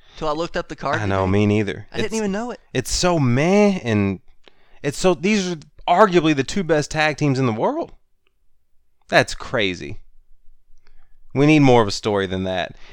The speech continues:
Speaker 2: It feels weird to complain too much about it because we've had a lot of good stories, I think, kinda going into this, or at least decent stories. So I don't wanna complain about maybe one s-, storyline maybe getting passed up, but man, did this have to be the storyline to get,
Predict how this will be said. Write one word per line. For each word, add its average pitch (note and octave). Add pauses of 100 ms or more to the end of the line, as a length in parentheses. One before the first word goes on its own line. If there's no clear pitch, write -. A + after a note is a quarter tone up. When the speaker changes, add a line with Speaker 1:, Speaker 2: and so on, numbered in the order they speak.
(120)
Speaker 2:
It C#3+
feels E3+
weird D3+
to B2+
complain A#2
too D#3+
much D#3
about D3+
it D3+
because A#2
we've A2
had G#2+ (440)
a G#2
lot A2+
of G2
good A2
stories, A#2+
I B2
think, B2+
kinda C3
going C3
into C3
this, C3 (280)
or C3
at C3+
least B2+
decent B2+
stories. C#3 (560)
So B2+
I B2
don't A#2+
wanna A2+
complain A2+
about G2+
maybe G2+
one G2+
s-, - (120)
storyline G2
maybe G2
getting G2
passed G2+
up, A2
but -
man, C3
did G#2+
this D3+
have C#3
to -
be C#3
the B2+
storyline C3
to A2
get, B2+